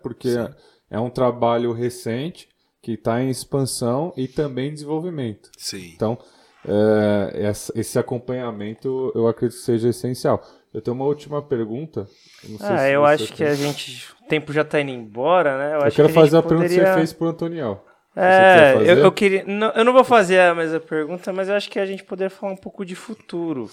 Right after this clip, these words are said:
Speaker 1: E,
Speaker 3: né?
Speaker 1: é, é,
Speaker 3: Então, se
Speaker 1: essa
Speaker 3: você
Speaker 1: pergunta.
Speaker 3: quiser falar, faz a pergunta,
Speaker 1: Não, a
Speaker 3: formula
Speaker 1: pergunta
Speaker 3: a
Speaker 1: é
Speaker 3: pergunta.
Speaker 1: essa, Antoniel. Não, que o, o André fez uma pergunta bem interessante pro Antoniel, e como a gente, é, sem combinar, você,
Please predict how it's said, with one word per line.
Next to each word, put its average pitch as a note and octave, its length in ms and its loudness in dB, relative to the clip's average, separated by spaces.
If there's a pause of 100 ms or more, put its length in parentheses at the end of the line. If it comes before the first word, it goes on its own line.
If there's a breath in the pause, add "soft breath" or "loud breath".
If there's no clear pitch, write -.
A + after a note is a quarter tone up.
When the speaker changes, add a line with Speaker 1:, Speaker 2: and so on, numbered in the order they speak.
(120)
Speaker 1:
E, D3+ 120 -2
Speaker 3:
né? C#3+ 180 -2
Speaker 1:
é, F3+ 180 0
é, - 40 -4
Speaker 3:
Então, G3 160 -2
se A3 60 4
Speaker 1:
essa G#3+ 140 0
Speaker 3:
você A3+ 220 6
Speaker 1:
pergunta. E4+ 140 4
Speaker 3:
quiser F#3+ 260 6
falar, D3+ 460 2
faz - 540 2
a A3+ 80 2
pergunta, F#3 380 -4
Speaker 1:
Não, A3+ 100 2
a - 60 2
Speaker 3:
formula G3+ 440 6
Speaker 1:
pergunta - 40 6 (100)
Speaker 3:
a G#3+ 40 6
Speaker 1:
é - 40 4
Speaker 3:
pergunta. D3+ 220 0
Speaker 1:
essa, D3 80 6
Antoniel. C#3 380 0
Não, C#3 240 0
que - 160 -2
o, C3+ 360 4
o A2 160 0
André A#2+ 200 2
fez C3+ 180 -4
uma C3 100 -2
pergunta B2 720 0
bem G#2+ 260 0
interessante A2+ 480 -4
pro - 160 -6
Antoniel, G#2+ 560 -4 (300 soft breath)
e G#2 80 -16
como C3+ 340 -6
a B2 60 -4
gente, A2+ 600 -10 (300)
é, F#2+ 280 -6
sem C#3 420 -6
combinar, B2 640 -4
você, A2+ 460 -6